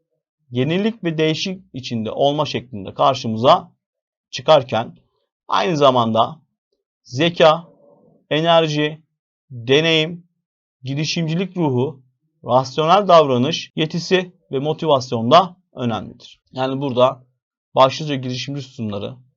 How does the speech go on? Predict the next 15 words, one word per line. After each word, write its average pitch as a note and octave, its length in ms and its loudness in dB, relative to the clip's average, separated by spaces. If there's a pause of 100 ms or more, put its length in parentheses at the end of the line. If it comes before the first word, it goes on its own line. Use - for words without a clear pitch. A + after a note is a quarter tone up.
(320)
fırsatların C3+ 680 -2
benimsenmesi, G#2+ 840 -8 (480)
risk C3+ 320 -4
almaya C3 420 0
hazır B2 200 -2
olma, G#2+ 480 -4 (420)
yenilik C#3+ 500 -2
ve C#3 120 -2
değişim C3+ 340 -2
için C3+ 180 -8
istekli B2+ 420 -6
olma, A#2 460 -6 (520)
zeka, C#3+ 540 0
enerji, C#3 420 -4
deneyim, B2+ 500 -4